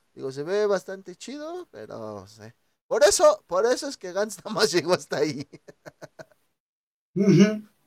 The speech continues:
Speaker 2: Esa misión, yo, no, y es que aparte, antes de esa misión,
Speaker 1: Ujú.
Speaker 2: llegó una morra este, porque ya, ya Kate, eh, se había ido con Kato y todo el pedo.
Speaker 1: Mm,
Speaker 2: Este,
Speaker 1: la
Speaker 2: y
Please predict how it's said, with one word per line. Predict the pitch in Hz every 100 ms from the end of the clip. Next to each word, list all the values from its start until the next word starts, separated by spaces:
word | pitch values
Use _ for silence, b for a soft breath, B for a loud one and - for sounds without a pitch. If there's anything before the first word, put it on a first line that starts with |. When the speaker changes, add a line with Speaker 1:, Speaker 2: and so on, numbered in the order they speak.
| _ _ _ _ -
Speaker 2:
Esa | 196 196
misión, | 196 170 214 254 233 175 151
yo, | 160 208 - _ _ _ -
no, | 214
y | 247
es | 226
que | 294
aparte, | 247 247 262 - - _
antes | 202 294
de | 262
esa | 254
misión, | 262 - 185 269 339 _ _ _ _ _ _
Speaker 1:
Ujú. | 135 143
Speaker 2:
llegó | 147 170 165
una | 240 277
morra | 247 226 247 262 359 - _ _ _ _ _ _ _ _
este, | 147 131 - 131
porque | 147 147 156 147
ya, | 175 196 196 -
ya | 180
Kate, | 175 190 185 196 - -
eh, | 139 131
se | 127
había | 139 147
ido | 170 160
con | - 123
Kato | 165 190 208 202
y | -
todo | 160 160
el | 151
pedo. | - 190 226 311 190
Speaker 1:
Mm, | 254 294 233 - _ _ _ _ _
Speaker 2:
Este, | 127 123 139 135 135 139
Speaker 1:
la | 135
Speaker 2:
y | 135 131